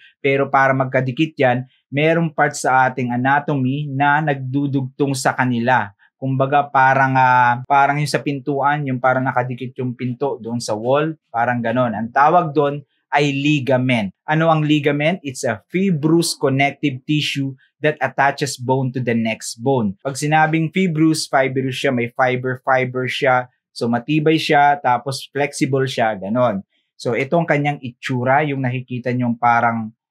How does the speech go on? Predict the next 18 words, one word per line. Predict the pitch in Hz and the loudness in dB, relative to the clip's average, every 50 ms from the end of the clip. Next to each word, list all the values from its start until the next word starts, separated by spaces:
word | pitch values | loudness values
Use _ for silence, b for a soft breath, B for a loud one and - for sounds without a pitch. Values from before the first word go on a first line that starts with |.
| _ _ _ _ _ | _ _ _ _ _
purple | - 139 139 135 135 135 139 135 131 | 0 0 0 0 0 -2 -2 0 0
na | 127 120 | 0 -2
ito, | 117 117 - 123 135 151 180 - _ | -2 -4 -4 -4 -4 -4 -6 -10 _
yan. | _ 117 117 117 123 139 160 - _ _ _ _ | _ -2 0 0 0 -2 -4 -8 _ _ _ _
Yan | 123 143 156 151 151 | -2 0 0 2 0
yung | 151 147 135 131 | 0 -2 -4 -2
fiber. | - 131 117 113 110 107 98 113 104 101 95 95 | 0 0 0 0 0 -2 -4 -4 -4 -4 -4 -4
Syempre, | - 135 135 135 131 135 127 | -4 -4 -4 -4 -4 -4 -4
technically, | 139 135 135 143 135 143 139 139 135 | -4 -4 -4 -4 -6 -4 -2 -2 -2
yung | 131 127 | -2 -2
buto, | 120 127 - - 156 | -2 -2 -2 -2 -2
hindi | 143 131 131 131 | -2 -2 -2 -2
naman | 135 131 131 131 117 | -2 0 -2 -2 -2
talaga | 131 127 131 117 - | -2 -2 -2 -2 -4
pwede | 107 - 131 127 131 127 | -4 -4 -4 -4 -2 -2
magtug-, | 127 127 123 123 - - 131 127 117 120 | -2 -2 -4 -6 -6 -8 -8 -8 -8 -8
magdugtong | 135 139 147 143 147 131 131 143 131 123 - - 139 131 131 131 117 - _ _ _ - | -4 -2 -2 0 0 0 -2 -4 -4 -4 -4 -4 -2 -2 -4 -6 -8 -10 _ _ _ -10
lang | 139 127 127 147 151 147 | -6 -2 2 2 2 2